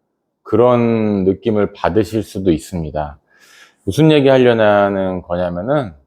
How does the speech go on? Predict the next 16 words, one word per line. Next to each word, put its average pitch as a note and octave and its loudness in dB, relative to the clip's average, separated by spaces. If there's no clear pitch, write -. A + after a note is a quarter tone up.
바로 A#2 2
가계약금입니다. A2 -2
가계약금. E2 -8
부동산 E3 2
계약을 B2+ 4
이제 G#2 -2
한 D#3+ -4
번이라도 C#3+ 2
해보신 D3+ -2
분들은, G2+ -2
어, F2+ 0
이런 B2+ 2
상황에 E3 0
대해서 G#2+ 4
아실 E2 -2
거예요. E2+ 0